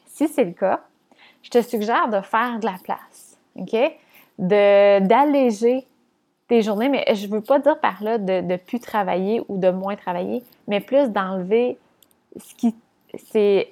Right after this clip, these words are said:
energy sucker, ok ? D'enlever tout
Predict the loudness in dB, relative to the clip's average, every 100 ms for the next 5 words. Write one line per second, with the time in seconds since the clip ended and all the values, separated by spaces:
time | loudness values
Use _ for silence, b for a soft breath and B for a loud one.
0 | -2 0 2 2 2 0 0 -2 -2 -2
1 | 0 2 2 -2 -6 0 0 2 0 2
2 | 0 0 -4 _ -8